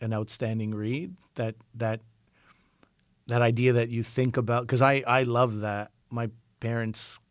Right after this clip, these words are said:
came here from Pakistan to New Brunswick and then to Montreal.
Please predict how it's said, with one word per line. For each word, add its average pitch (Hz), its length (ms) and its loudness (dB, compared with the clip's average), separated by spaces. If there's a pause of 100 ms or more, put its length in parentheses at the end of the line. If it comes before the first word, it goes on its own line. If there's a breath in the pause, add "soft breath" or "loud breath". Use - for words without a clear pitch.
came 113 320 -6
here 110 220 -6
from 110 180 -8
Pakistan 113 580 -6
to - 80 -14
New 107 140 -6
Brunswick 104 600 -8
and 104 180 -8
then 107 140 -4
to 104 60 -6
Montreal. 104 800 -10